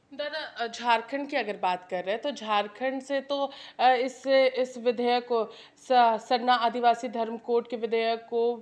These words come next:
पारित कर यहाँ पर केंद्र सरकार को भेजा गया है। केंद्र से अभी फ़िलहाल ये विधेयक लंबित है, तो यहाँ से तो वो विधेयक जा चुका है, जो आप लोगों की मांग है।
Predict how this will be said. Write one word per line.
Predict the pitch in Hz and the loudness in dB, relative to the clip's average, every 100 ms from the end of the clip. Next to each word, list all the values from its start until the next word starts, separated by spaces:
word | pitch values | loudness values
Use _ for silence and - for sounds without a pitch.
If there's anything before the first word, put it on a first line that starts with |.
| - - _ _ _ - | -12 -20 _ _ _ 4
पारित | 269 294 339 - | 6 6 2 0
कर | 196 - - _ _ _ _ _ - | -2 -2 -10 _ _ _ _ _ -6
यहाँ | 247 247 | 2 4
पर | 254 262 262 262 269 | 4 2 0 2 0
केंद्र | 262 254 247 | 2 0 0
सरकार | 254 247 226 233 220 | -2 -2 2 2 2
को | 220 | 0
भेजा | 208 190 180 180 | -6 -6 -6 -6
गया | 175 180 | -2 -2
है। | 175 - - - | -4 -12 -16 -4
केंद्र | 294 311 311 311 | 2 2 2 -2
से | 302 269 | 0 0
अभी | 247 269 | 0 -4
फ़िलहाल | 262 262 240 247 247 | -2 0 4 4 2
ये | 247 | -2
विधेयक | 220 220 233 226 226 | -4 -2 0 0 -2
लंबित | 214 196 190 196 196 | -2 -2 -4 -10 -6
है, | 180 175 - - _ | -6 -6 -12 -20 _
तो | 330 370 320 - 262 | 0 4 4 2 0
यहाँ | 262 240 302 | 0 2 -2
से | 302 | -2
तो | 330 320 | -4 -2
वो | 311 | -2
विधेयक | 277 294 285 294 | -2 -2 0 0
जा | 247 247 | 0 0
चुका | 247 240 247 | 0 -4 -2
है, | 233 | -2
जो | 240 | 0
आप | 226 226 | 0 0
लोगों | 240 226 233 | -2 -2 -2
की | 240 | -4
मांग | 220 208 208 196 | -4 -4 -4 -8
है। | 202 | -14